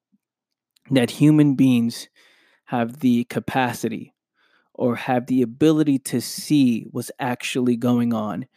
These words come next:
Um, it's like how birds can fly.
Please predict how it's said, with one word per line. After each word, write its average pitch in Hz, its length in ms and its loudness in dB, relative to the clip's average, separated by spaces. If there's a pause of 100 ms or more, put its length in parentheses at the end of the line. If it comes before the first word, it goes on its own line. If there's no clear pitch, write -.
(500)
Um, 113 440 0 (100)
it's - 240 0
like 123 220 4
how 120 240 2
birds 156 720 2 (120)
can 127 260 -2
fly. 113 760 -2